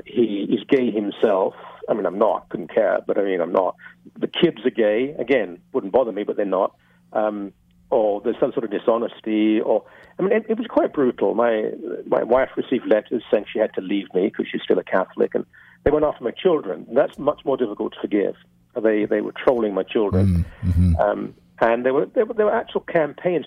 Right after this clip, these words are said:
Speaker 1: I always find this, and I've, I've just written a piece actually for the C B C about this. Um, cancel culture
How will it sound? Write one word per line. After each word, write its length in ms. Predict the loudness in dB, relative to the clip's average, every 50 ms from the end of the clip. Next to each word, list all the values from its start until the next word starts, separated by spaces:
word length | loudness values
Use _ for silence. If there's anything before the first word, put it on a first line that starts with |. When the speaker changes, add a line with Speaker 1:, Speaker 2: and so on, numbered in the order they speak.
| -8 -16 -16 -6 -2
Speaker 1:
I 100 | 0 2
always 200 | 2 2 0 -2 -4 -4 -2 0
find 260 | 0 0 0 -2 -2
this, 160 | -2 -2 -2 -4 -8 -4 -2
and 100 | 0 0
I've, 160 | 0 -2 -2 -2
I've 140 | -2 -2
just 180 | -2 -4 -4 -4
written 140 | -6 -8 -8
a 20 |
piece 300 | -6 -6 -6 -4 -2 0 0
actually 280 | -2 -2 -4 -10 -12
for 80 | -10 -8 -10
the 20 | -10 -8
C 80 | -8 -6
B 100 | -6 -6 -4 -2
C 100 | 0 0
about 240 | 2 2 0 0
this. 120 | -2 -8 _ _ _ _ _ _ _ _ _ _ _ _ _ -2
Um, 360 | 0 0 0 0 -4 -8 -10 -16 -20 _
cancel 460 | -2 0 0 0 0 -2 -4 -4 -2 -2
culture 500 | -2 -2 -2 -2 -4 -6 -6 -6 -6